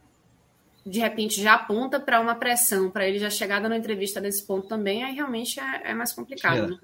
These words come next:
Speaker 2: só,
Speaker 1: Oi.
Speaker 2: eu acabei de lembrar uma coisa, me desculpe interromper, mas
Speaker 1: Diga
Speaker 2: só
Speaker 1: aí.
Speaker 2: pra dizer,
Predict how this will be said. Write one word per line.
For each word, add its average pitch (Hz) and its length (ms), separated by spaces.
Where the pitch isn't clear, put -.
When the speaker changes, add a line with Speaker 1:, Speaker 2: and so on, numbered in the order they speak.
Speaker 2:
só, 165 280
Speaker 1:
Oi. 143 180
Speaker 2:
eu 113 60
acabei - 260
de 156 60
lembrar 120 180
uma 107 80
coisa, 107 240
me 104 140
desculpe - 440
interromper, 101 440
mas 120 80
Speaker 1:
Diga 208 100
Speaker 2:
só - 20
Speaker 1:
aí. 208 60
Speaker 2:
pra 170 80
dizer, 131 260